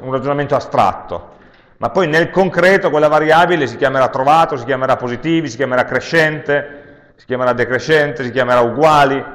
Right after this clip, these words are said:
Ah, diamogli un nome per cui sia facile per noi capire che se quella variabile vale uno o vale zero significa una certa cosa. Perché se mentre lo chiamiamo flag uno, flag due, flag tre,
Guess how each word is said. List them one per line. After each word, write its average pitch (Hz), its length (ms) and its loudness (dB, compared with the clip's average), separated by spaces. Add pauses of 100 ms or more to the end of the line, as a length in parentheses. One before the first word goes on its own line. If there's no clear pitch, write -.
(380)
Ah, 120 160 -8
diamogli 160 380 2
un 196 160 2
nome 196 800 2
per 139 120 0
cui 202 140 -2
sia 160 240 2
facile 170 460 2
per 190 180 2
noi 180 220 4
capire 170 340 2
che 131 100 0
se 127 60 -6
quella 165 160 2
variabile 160 380 4
vale 147 180 4
uno 175 300 4
o 117 120 0
vale 147 260 2
zero 165 360 4
significa 160 540 -2
una 131 100 -2
certa 113 320 -6
cosa. 101 400 -2 (1000)
Perché 104 120 -14
se 123 120 -8
mentre 147 180 -4
lo 139 80 -4
chiamiamo 143 320 -2
flag 156 240 -2
uno, 170 220 0
flag 143 180 0
due, 156 180 0
flag 160 240 -2
tre, 160 560 0